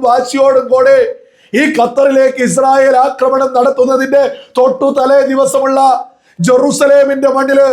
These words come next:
രണ്ട് പലസ്തീൻ ജിഹാദികള് ഭീകരാക്രമണം നടത്തി ആറ് സാധാരണക്കാരെ, ആറ് ഇസ്രായേലി പൗരന്മാരെ കൊലപ്പെടുത്തിയിട്ട് എന്തേ ഉണ്ണി ബാലകൃഷ്ണ താനെന്നും ഇതേപോലെ വീറോടെ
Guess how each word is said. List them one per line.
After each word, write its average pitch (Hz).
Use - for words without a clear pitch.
രണ്ട് 262
പലസ്തീൻ 269
ജിഹാദികള് 277
ഭീകരാക്രമണം 277
നടത്തി 277
ആറ് 285
സാധാരണക്കാരെ, 277
ആറ് 294
ഇസ്രായേലി 285
പൗരന്മാരെ 277
കൊലപ്പെടുത്തിയിട്ട് 277
എന്തേ 294
ഉണ്ണി 269
ബാലകൃഷ്ണ 269
താനെന്നും 285
ഇതേപോലെ 269
വീറോടെ 285